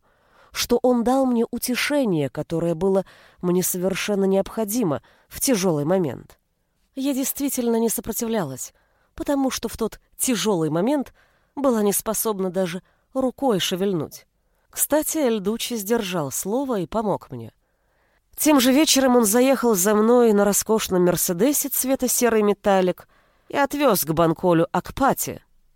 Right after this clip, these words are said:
нигерийскому политэмигранту, личному другу Кваме Нкрумы. Я сразу прониклась симпатией к этому невысокому человеку с добрым лицом. Он был в разводе с женой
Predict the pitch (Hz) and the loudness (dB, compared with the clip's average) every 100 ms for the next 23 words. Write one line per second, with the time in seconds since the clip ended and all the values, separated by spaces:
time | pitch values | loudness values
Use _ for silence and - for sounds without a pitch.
0 | _ - 320 262 240 190 - 190 165 175 | _ 0 2 4 4 4 2 0 0 2
1 | 165 - 165 165 233 254 208 160 - _ | 0 2 2 2 2 2 2 -4 -6 _
2 | _ _ _ - 302 285 - 240 240 254 | _ _ _ -4 0 0 2 2 2 4
3 | 277 156 131 120 _ _ - 165 160 139 | 4 4 0 -6 _ _ 0 4 4 4
4 | 143 151 220 190 123 73 - _ _ _ | 2 0 2 2 2 -6 -16 _ _ _
5 | _ _ _ _ _ 185 180 240 226 220 | _ _ _ _ _ -6 -2 -2 -2 -2
6 | 226 233 247 240 - - 233 196 180 190 | -2 -2 -4 -6 -6 -6 -6 -4 -6 -4
7 | 170 151 151 139 143 147 - _ - 165 | -6 -6 -8 -8 -8 -10 -16 _ -6 -4
8 | 156 - 170 160 151 - 165 160 247 - | -4 -4 -6 -6 -8 -6 -4 -4 -4 -6
9 | 208 170 214 196 202 190 - - 113 - | -10 -4 -4 -2 -4 -4 -8 -10 -10 -14
10 | _ _ _ _ _ _ _ - 294 254 | _ _ _ _ _ _ _ -4 2 4
11 | 240 233 202 220 330 196 147 135 156 214 | 4 2 0 0 -2 -2 -6 -4 -2 0
12 | 233 135 | 0 -4